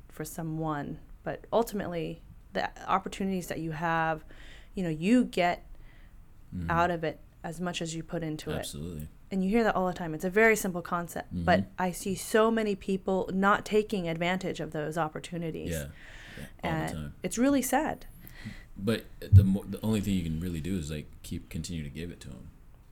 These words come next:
Speaker 2: though. Or, I mean, not continue to give it to them, but continue to have access
Speaker 1: You
Speaker 2: and
Speaker 1: can continue
Speaker 2: opportunity.
Speaker 1: to create opportunities for the people around you.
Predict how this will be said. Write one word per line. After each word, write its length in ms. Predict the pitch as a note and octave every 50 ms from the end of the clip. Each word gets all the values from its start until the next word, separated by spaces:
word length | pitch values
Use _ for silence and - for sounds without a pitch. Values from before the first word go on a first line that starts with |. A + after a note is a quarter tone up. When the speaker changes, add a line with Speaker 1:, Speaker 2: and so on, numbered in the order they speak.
| - -
Speaker 2:
though. 180 | - - G#1+ - - - - - - - - - - - - - - - - - - -
Or, 80 | C3+ B2+
I 40 |
mean, 160 | A#2+ A#2+ G#2+ G2
not 200 | G2 F#2 - -
continue 340 | - F#2+ - F#2 E2 D#2
to 80 | D2+ -
give 220 | - F#2+ F2+ D2+
it 100 | D2 - -
to 120 | - F#2+
them, 140 | D#2 D#2 D2+
but 160 | C#2+ D#2+ -
continue 360 | - D2+ - - F2+ E2 D#2 D2
to 100 | - D2
have 280 | D#2 D#2 D#2 D2+ G2
access 340 | G2 - - - - - - -
Speaker 1:
You 220 | G3+ G#3 A3+ A#3+
Speaker 2:
and 80 | A#3 -
Speaker 1:
can 180 | - A3+ G#3+ G3+
continue 440 | - A3 G3 - A#3+ A#3 A3 A3+ A3+
Speaker 2:
opportunity. 140 | A3+ - G3
Speaker 1:
to 80 | - -
create 180 | - G#3 G3+ G3
opportunities 480 | G3 F#3 - F#3+ - - G3+ G3 F#3+
for 120 | - - F#3+
the 100 | F3 E3+
people 380 | - F#3+ F#3 F#3 - F3+ F3 E3+
around 400 | E3 E3+ E3 E3 E3 E3+ E3 E3+
you. 380 | D#3+ D3+ D3 D3 D3 D3+ D3+